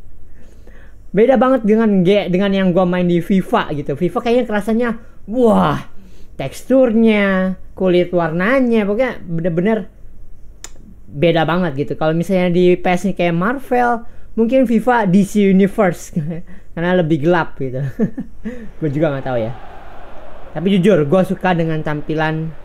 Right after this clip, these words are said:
display yang kayak gini. Oke, jujur. Menampilkan ini, tapi not bad, lihat. Not bad, oke. Gue, gue ngeliat, tapi kalau dilihat dari, lihat, lihat, ah, kayak, kayak, kayak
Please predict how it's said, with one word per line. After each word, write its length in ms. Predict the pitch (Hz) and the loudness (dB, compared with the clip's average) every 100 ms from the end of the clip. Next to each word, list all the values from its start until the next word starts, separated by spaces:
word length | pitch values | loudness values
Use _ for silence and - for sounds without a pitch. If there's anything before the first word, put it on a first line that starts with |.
| - - | -16 -12
display 400 | 135 - 175 156 | -10 -8 -2 0
yang 160 | 151 143 | 0 -2
kayak 160 | 139 | -4
gini. 160 | 135 120 110 - - | -4 -4 -8 -12 -12
Oke, 240 | 120 120 131 | -10 -6 -4
jujur. 320 | 131 131 143 110 - - - - - - - - - - - - - - - - - | -4 -2 -2 -4 -10 -12 -10 -10 -10 -10 -10 -8 -8 -6 -8 -8 -8 -8 -8 -6 -4
Menampilkan 800 | 160 156 156 160 151 151 151 | -2 -2 -2 -4 -2 -4 -4
ini, 240 | 147 147 147 | -4 -4 -4
tapi 320 | - 277 247 - - - - - - - - - - - - - - - - | -2 0 0 -2 -8 -8 -10 -10 -10 -12 -12 -14 -12 -12 -12 -12 -12 -10 -2
not 240 | 196 220 | 0 2
bad, 240 | 214 247 - 165 | 2 0 -2 -4
lihat. 180 | 139 - - - - | -4 -6 -12 -14 -8
Not 220 | 151 143 | -6 -2
bad, 240 | 165 160 - | 0 -2 -4
oke. 200 | 127 147 147 | -6 -6 -4
Gue, 180 | 135 190 - - - - - - - - - | -2 -2 -4 -12 -16 -16 -14 -12 -12 -12 -8
gue 100 | - | -2
ngeliat, 300 | 185 185 175 | 0 0 0
tapi 160 | 214 233 | -2 -2
kalau 240 | 240 262 220 | 2 2 4
dilihat 240 | 226 196 | 2 2
dari, 320 | 214 208 196 - 160 | 2 2 -2 -4 -4
lihat, 180 | 170 - - - - | -4 -4 -8 -10 -10
lihat, 200 | - 160 - - | -10 -12 -12 -12
ah, 260 | 185 190 175 - | -8 -8 -8 -8
kayak, 320 | - 220 233 233 | -2 -2 -2 -2
kayak, 400 | 254 240 214 - - - - - | -2 -2 -2 -6 -8 -10 -12 -4
kayak 260 | - 254 240 | 0 2 2